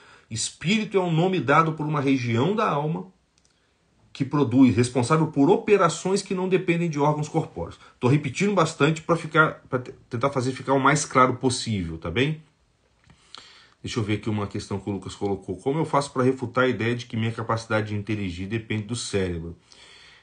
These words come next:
Ah, eu tentei dar um argumento aqui, não sei se você pegou, Lucas. Ah, se ela dependesse do cérebro, tá? Se, se a sua capacidade de inteligir dependesse do cérebro, você jamais saberia o que é um triângulo em si mesmo.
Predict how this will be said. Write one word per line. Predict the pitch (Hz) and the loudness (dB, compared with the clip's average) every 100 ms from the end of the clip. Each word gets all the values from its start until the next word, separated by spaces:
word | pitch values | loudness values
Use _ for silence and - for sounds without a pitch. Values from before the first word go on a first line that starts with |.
| _ | _
Ah, | - 107 123 | -2 0 4
eu | 131 | 4
tentei | 165 160 165 | 6 6 6
dar | 156 | 6
um | 170 170 | 6 6
argumento | 180 175 139 151 - | 4 4 2 2 -2
aqui, | - | -2
não | 113 101 | -2 0
sei | 123 | -2
se | 117 | -4
você | 123 131 | -4 -4
pegou, | 127 147 110 98 | -2 -2 0 0
Lucas. | 92 82 - - - _ _ _ _ _ _ _ - | -2 -6 -12 -16 -20 _ _ _ _ _ _ _ -8
Ah, | 98 98 98 95 95 92 90 90 87 85 - _ _ _ _ _ _ _ _ _ _ | -4 -2 -2 -2 -2 -2 -4 -4 -6 -8 -12 _ _ _ _ _ _ _ _ _ _
se | - | 0
ela | 120 | 2
dependesse | 120 147 143 147 147 | 4 4 4 4 0
do | |
cérebro, | 135 - 127 120 120 135 170 - - _ _ _ | -2 4 6 6 2 -2 -8 -12 -20 _ _ _
tá? | - 104 | -8 -6
Se, | - - | -6 -8
se | - - 160 170 165 _ _ _ - | -6 -2 0 -2 -8 _ _ _ -6
a | 110 | -4
sua | 110 135 | -2 0
capacidade | 131 131 123 120 | 0 0 0 0
de | |
inteligir | 123 120 113 95 95 | 0 0 0 -2 -4
dependesse | 90 98 104 120 - | -4 -2 0 -2 -4
do | 107 | -6
cérebro, | - 107 104 113 | 0 2 2 -2
você | 120 123 | -2 2
jamais | 131 123 135 | 4 4 2
saberia | - 143 135 107 117 | 0 0 2 2 2
o | 135 | 2
que | 135 120 | 0 0
é | |
um | 120 120 | 2 2
triângulo | 139 131 123 123 113 | 6 8 8 6 2
em | 120 | 0
si | 120 131 | 0 0
mesmo. | 113 98 90 85 | 0 -2 -6 -12